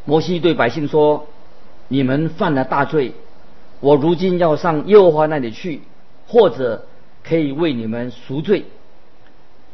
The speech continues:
这里提到，啊，赎罪啊，什么叫做赎罪？意思是说把罪能够把它掩盖起来，把它遮起来。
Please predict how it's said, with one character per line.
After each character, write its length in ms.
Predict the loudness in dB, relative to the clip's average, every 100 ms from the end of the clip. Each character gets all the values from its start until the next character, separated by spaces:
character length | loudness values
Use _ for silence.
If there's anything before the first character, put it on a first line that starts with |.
| -14 -6
这 120 | -4
里 140 | -4
提 180 | -4 -2
到， 340 | 0 0 -2 -6 -14 -14 -14 -12
啊， 220 | -10 -10
赎 320 | -10 -8 -6 0
罪 240 | 0 0
啊， 160 | -6 -10
什 120 | -4 0
么 60 |
叫 120 | 2
做 100 | 2
赎 200 | 0 -4
罪？ 280 | -2 -2 -2 -6 -14 -14 -14 -12
意 140 | -4 -2
思 160 | -2
是 80 | 0
说 140 | 2 2
把 240 | 0 -4
罪 420 | -4 0 0 0 -8 -14 -14 -14 -8
能 200 | -2 0
够 240 | 4 4 4
把 240 | -4 -8
它 100 | -6
掩 360 | -4 2 2 2
盖 180 | -4 -6
起 180 | -8
来， 160 | -10 -10
把 120 | -8
它 100 | -10
遮 260 | -2 2 2
起 160 | 0
来。 280 | -8 -8 -8